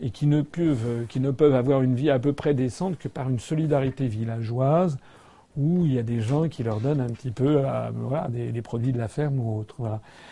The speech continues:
Ça, c'est pas normal. Donc, il faut absolument, et ça, j'y tiendrai beaucoup, à ce que, euh, il y ait un souci tout particulier pour les retraités, notamment des retraités qui ont travaillé toute leur vie, hein, qui ont, je sais pas,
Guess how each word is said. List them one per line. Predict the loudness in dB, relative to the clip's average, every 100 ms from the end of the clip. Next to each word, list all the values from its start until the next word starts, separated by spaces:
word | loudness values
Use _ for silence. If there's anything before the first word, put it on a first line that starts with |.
| -20 -18 -8
Ça, | 4 4
c'est | 6
pas | 2 2
normal. | 2 0 2 4 4 0 -6 -20 -16 -2
Donc, | 0 2
il | 0
faut | 0 2
absolument, | 0 0 2 4 4 4 2
et |
ça, | 0 -2
j'y | -4
tiendrai | -4 -2 0
beaucoup, | 0 -2 -2 -4 0 2 2 -2 -12 -20 -12
à | -4 -4
ce | -4
que, | 0
euh, | 2 2 0 -4
il | -2
y | -2
ait |
un | -2
souci | -4 -8 -6
tout | -6 -2 2
particulier | 2 0 -6 -2 2 2
pour | 0 -2
les | 0
retraités, | 0 -2 -4 -4 -4 -2 -4 -8 -20 -20 -20 -20 -8
notamment | 0 4 6
des | 6
retraités | 4 2 0 0
qui | 0
ont | -4
travaillé | -2 -2
toute | -2 -2
leur | 0 0
vie, | 0 -2 -4 -8 -18 -16
hein, | -10 -6 -6
qui | -6 -4
ont, | -2 -2
je | -2
sais | -6
pas, | -4 -2 -4